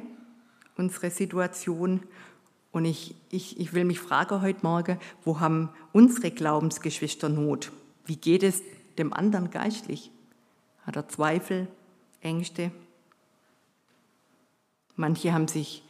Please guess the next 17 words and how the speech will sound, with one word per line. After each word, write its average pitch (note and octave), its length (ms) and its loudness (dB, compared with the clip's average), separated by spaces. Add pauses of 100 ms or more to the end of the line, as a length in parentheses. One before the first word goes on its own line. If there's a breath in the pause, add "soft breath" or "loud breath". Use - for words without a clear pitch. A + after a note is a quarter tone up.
(120)
auch D#3+ 180 -4
in D#3+ 100 -2
der D3 100 -2
Corona-Zeit F3 840 0
ein - 60 -16
bisschen F3+ 300 -4
zurückgezogen, E3+ 840 -4
ja, D#3 240 -4 (100)
sind - 340 -6
Ängste F3 420 -2
dahinter. E3 600 -2 (480 loud breath)
Ähm, D3+ 460 -4 (1900 loud breath)
was D3 200 -6
kann D#3 180 -2
da D#3 180 -2
dahinter E3 400 -2
liegen? C#3+ 340 -6